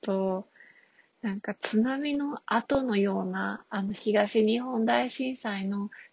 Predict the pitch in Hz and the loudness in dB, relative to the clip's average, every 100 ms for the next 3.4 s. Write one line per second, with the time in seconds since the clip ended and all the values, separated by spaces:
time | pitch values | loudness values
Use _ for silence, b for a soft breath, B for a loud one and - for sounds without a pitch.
0 | - - 254 254 254 240 247 - 240 - | -20 -10 -8 -8 -6 -6 -6 -6 -8 -4
1 | 233 226 214 214 208 208 208 - - 220 | -2 0 0 0 -2 -4 -6 -10 -8 -8
2 | 226 233 247 262 247 214 214 B B B | -8 -8 -8 -6 -6 -6 -10 B B B
3 | _ _ 254 | _ _ -12